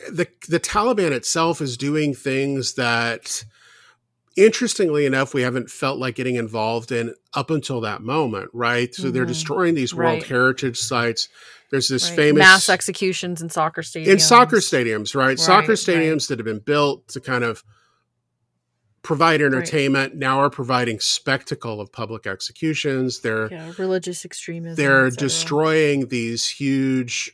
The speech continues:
Speaker 1: um, you know, thousand-year-old statues of the Buddha,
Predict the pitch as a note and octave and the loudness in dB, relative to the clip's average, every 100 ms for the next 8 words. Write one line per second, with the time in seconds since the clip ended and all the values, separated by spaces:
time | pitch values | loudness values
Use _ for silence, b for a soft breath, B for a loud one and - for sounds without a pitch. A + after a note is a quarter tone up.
0 | A2 - A#2 A2+ G#2+ G#2+ G#2 A2 _ _ | -18 -14 -10 -10 -10 -10 -12 -16 _ _
1 | _ _ _ _ _ _ _ _ - B2+ | _ _ _ _ _ _ _ _ -20 -8
2 | C3 A#2 A2+ - C3+ C#3 D3 C3 A#2 A2+ | -4 -4 -6 0 2 2 0 -2 -2 -2
3 | A2 G#2+ G#2+ G#2 - _ - - C3 A#2 | -2 -4 -4 -8 -16 _ -8 -6 -4 -4
4 | A#2 - A2+ A2 G#2+ - - _ A#2+ A2 | -4 -6 -6 -6 -8 -8 -10 _ -8 -6
5 | G#2 G2 A2 A2+ A2 A2+ G#2+ G#2+ | -8 -10 -12 -8 -8 -6 -6 -10